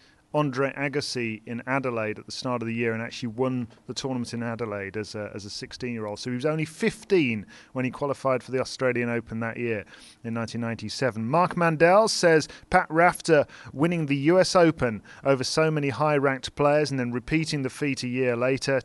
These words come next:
Tweety Pie says, "My nineteen ninety-seven memories are going to Wimbledon for the first time and watching Henman beat Krajicek. It was brilliant." And finally, Tiemann Lensick says,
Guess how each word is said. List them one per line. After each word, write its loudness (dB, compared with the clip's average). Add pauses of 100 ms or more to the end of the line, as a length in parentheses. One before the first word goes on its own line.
Tweety -6
Pie -12 (320)
says, -4 (400)
"My 2
nineteen -2
ninety-seven -6
memories -4
are -6
going -4
to -10
Wimbledon -6
for -16
the -12
first -6
time -6
and -6
watching -10
Henman -4
beat -6
Krajicek. -10
It -12
was -18
brilliant." -4 (320)
And -6
finally, 6 (320)
Tiemann 4
Lensick 2
says, -2